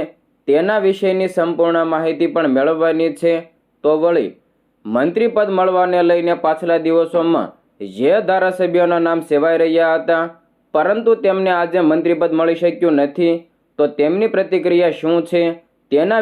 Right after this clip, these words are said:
વિશેની સંપૂર્ણ માહિતી પણ આપણે આ જ વીડિયોમાં મેળવવાની છે. તો વીડિયોને અંત સુધી નિહાળતા રહેજો.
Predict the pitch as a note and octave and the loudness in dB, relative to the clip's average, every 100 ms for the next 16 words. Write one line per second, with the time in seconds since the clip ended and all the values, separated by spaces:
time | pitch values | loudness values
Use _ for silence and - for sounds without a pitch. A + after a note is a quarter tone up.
0 | G3 G3 G#3 G3 F#3+ F#3+ E3+ E3 F3 E3+ | 0 0 0 0 0 0 -2 0 0 0
1 | E3 D#3+ E3 D3+ E3 E3 E3 D#3+ E3 C3 | 0 0 0 -2 -2 0 -2 0 0 0
2 | D3+ D#3+ E3+ E3 E3+ E3+ D#3 B2+ C#3 E3 | -2 -2 0 2 2 0 0 0 0 0
3 | E3 E3 E3 E3 E3+ E3 E3 _ _ _ | 0 0 -2 -2 -2 -2 -4 _ _ _
4 | C3+ A#2 B2 D3+ G#3 A3 A3 F3+ F3+ F#3 | -2 0 0 2 2 2 2 0 0 -4
5 | F3+ E3+ E3+ C#3+ C#3+ D#3+ D#3+ E3 D#3+ E3 | -2 0 2 2 0 -2 0 0 0 0
6 | D#3 | 0